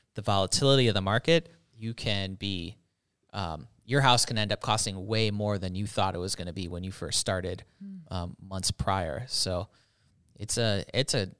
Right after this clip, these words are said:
Speaker 1: interesting time. I don't know. I, I don't have enough experience to know if this has been something that's happened in the past that people have dealt with and, and how it's panned out. But it seems pretty, kinda like in a pretty extreme scenario.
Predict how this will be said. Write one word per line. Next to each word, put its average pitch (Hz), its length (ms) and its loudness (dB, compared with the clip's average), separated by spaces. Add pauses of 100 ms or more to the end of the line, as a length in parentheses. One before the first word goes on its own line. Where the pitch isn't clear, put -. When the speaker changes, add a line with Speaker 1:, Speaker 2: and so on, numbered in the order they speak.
(120)
Speaker 1:
interesting 113 480 -2
time. 110 320 -2
I 110 80 4
don't 131 160 2
know. 131 440 4 (360)
I, 110 200 0
I 123 80 2
don't 147 240 4
have 131 180 2
enough 123 200 -2
experience 131 580 0
to 123 120 -2
know 110 240 0
if - 180 -4
this 107 220 -2
has 107 160 -2
been 101 480 -2 (400)
something 113 460 -2
that's 101 180 -2
happened 107 260 -2
in 101 80 -4
the 92 80 -8
past 104 560 0
that 98 140 -6
people 107 260 -6
have 92 100 -6
dealt 98 200 -2
with 98 220 -6
and, 98 180 -8 (360)
and 98 100 -8
how 101 140 0
it's 98 120 -4
panned 98 300 -2
out. 92 280 -2 (680)
But 107 140 -6
it 120 80 -8
seems 139 280 0
pretty, 98 420 -2 (640)
kinda 120 180 -4
like 98 160 -2
in 95 60 -2
a 78 60 -6
pretty 113 280 -4
extreme 104 340 -4
scenario. 107 640 -4